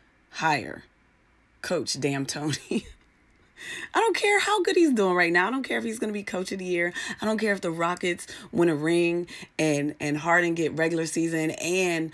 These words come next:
finals M V P. I give zero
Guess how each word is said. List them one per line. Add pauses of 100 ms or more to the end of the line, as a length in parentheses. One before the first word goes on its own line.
(140)
finals
M
V
P. (340)
I
give
zero